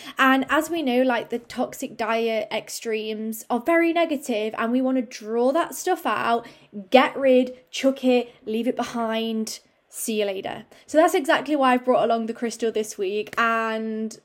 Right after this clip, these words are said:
with that being said, let's get straight on into the juicy episode. So I've been having so many conversations recently about quick fix mindset, breaking free from the quick fix mindset, um, extreme diet culture, and it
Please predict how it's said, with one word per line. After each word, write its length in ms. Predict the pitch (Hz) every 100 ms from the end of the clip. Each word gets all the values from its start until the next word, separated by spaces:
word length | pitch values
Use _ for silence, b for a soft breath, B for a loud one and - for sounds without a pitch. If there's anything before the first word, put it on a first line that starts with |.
| -
with 180 | 277 320
that 160 | 226
being 200 | 233 214
said, 600 | 208 - 285 302 131 196
let's 180 | - -
get 160 | - -
straight 540 | - - 202 208 262
on 120 | 277
into 260 | 269 269 262
the 100 | 240
juicy 340 | 233 226 226
episode. 520 | 214 - 214 208 -
So 280 | - 247 190 - _ _ _ _ _ - - B B B
I've 220 | 302 330
been 100 | 403
having 220 | 359 339 320
so 140 | 311
many 140 | 285 302
conversations 680 | 294 277 285 247 247 247
recently 680 | 233 226 220 226 - 208 220
about 720 | - 220 220 220 220 220 220 - B B B B _ _
quick 240 | - 320 -
fix 220 | 302 262
mindset, 840 | 262 254 247 247 - 233 233 226
breaking 400 | 240 247 247 262
free 260 | 247 254 240
from 200 | 240 233
the 60 |
quick 260 | 240 240 -
fix 240 | 240 -
mindset, 880 | 226 220 214 214 - 214 214 214 202
um, 200 | 220 214
extreme 420 | 208 - - 240 240
diet 300 | 233 226 226
culture, 580 | 226 220 - 220 208 -
and 140 |
it 80 | 220